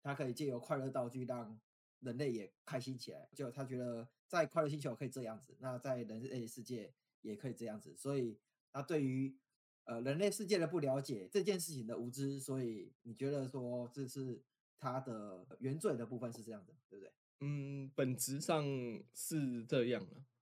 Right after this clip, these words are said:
Speaker 1: 嗯，因为我这部看完之后，其实网络上也有蛮多人在讨论，呃，看完之后，有些人不知道那章鱼 P 的原罪到底是什么，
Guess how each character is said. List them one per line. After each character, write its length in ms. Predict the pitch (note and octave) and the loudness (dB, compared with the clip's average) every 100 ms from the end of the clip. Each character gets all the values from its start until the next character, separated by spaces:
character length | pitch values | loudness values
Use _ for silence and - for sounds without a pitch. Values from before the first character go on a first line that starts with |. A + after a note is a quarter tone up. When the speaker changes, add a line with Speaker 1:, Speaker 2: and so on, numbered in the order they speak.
| _ _ _ _ _ _ | _ _ _ _ _ _
Speaker 1:
嗯， 300 | C#3 G#2+ F2 - _ - _ _ | -4 -4 -6 -18 _ -20 _ _
因 100 | F3+ | 4
为 180 | A3+ F#3+ | 6 4
我 560 | C3 C3 B2 A#2+ A#2 B2+ _ | 4 4 2 0 -2 -6 _
这 160 | B3+ | 0
部 140 | G3 A3 | 2 0
看 180 | A3+ | -2
完 140 | D3+ A#2+ | -2 -2
之 100 | D#3 | -2
后， 80 | D#3 | -2
其 160 | D#3 | -2
实 160 | D3 C#3 | -2 -2
网 200 | A#2 A#2 | -2 -4
络 80 | F3 | -4
上 220 | F3 C#3 | -4 -4
也 140 | A2 B2+ | -2 -2
有 240 | A2 F2 C#2 _ _ | -2 -6 -14 _ _
蛮 180 | - C#3 | -6 -2
多 200 | D3+ G3+ | 2 4
人 240 | D#3 F#2+ G2 _ | 4 0 -8 _
在 280 | E3+ C#3+ B2 | 2 4 2
讨 320 | - A2 G2+ | -4 -6 -6
论， 520 | G#2+ C3+ C3 A2+ G#2+ - | -2 0 0 -2 -8 -14
呃， 180 | C#2+ C2 | -18 -18
看 160 | - A#3+ | 0 2
完 140 | D#3 | 4
之 140 | B2+ D#3 | 0 0
后， 300 | D#3+ C3+ F#2+ | 2 2 0
有 140 | A#2 | -2
些 140 | C3+ G3 | 2 0
人 100 | A#2+ | 0
不 60 | |
知 160 | D3 C#3+ | -6 -2
道 380 | C3+ A2 F#2 G#2+ | -2 0 -4 -4
那 100 | D#3 | -4
章 220 | C3+ D#3 | -2 -2
鱼 40 | C3+ | -2
P 140 | C#3+ | -2
的 160 | C3+ A2 | 0 -2
原 180 | A2 | -4
罪 160 | A2+ C#3+ | -4 -4
到 120 | A#2+ | -2
底 60 | G2+ | -6
是 120 | G#2+ | -10
什 160 | G#2+ | -10
么， 80 | F#2 | -12